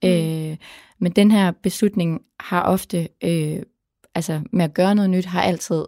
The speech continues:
Speaker 2: øh, med en form for forvandling at gøre. Og når jeg snakker om det her med Pluto vil eller ikke vil, så kan man godt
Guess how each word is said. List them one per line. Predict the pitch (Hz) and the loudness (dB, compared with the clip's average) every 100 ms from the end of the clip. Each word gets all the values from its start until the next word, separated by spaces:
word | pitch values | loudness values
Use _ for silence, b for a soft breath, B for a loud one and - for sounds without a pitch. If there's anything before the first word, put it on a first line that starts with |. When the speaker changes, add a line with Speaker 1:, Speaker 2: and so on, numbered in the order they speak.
| _ | _
Speaker 2:
øh, | 165 160 | -6 -2
med | 160 | -2
en | 165 | -4
form | - 247 220 | -4 -2 -2
for | 165 | -4
forvandling | - 165 185 - 151 - _ | -6 2 4 2 -4 -8 _
at | - | -10
gøre. | - - - - _ B B B B B B B - | -6 -6 -8 -10 _ B B B B B B B -2
Og | 170 | 0
når | |
jeg | 170 | 0
snakker | 170 202 214 | 2 2 4
om | 185 165 | 2 2
det | 180 | 0
her | |
med | 165 160 | 0 -4
Pluto | - 180 180 | -4 -4 -2
vil | 165 185 | 0 0
eller | 185 | 0
ikke | 160 160 | -2 -4
vil, | 156 151 | -6 -4
så | 196 | -6
kan | 196 185 | -2 0
man | 185 170 | 0 2
godt | 196 | 0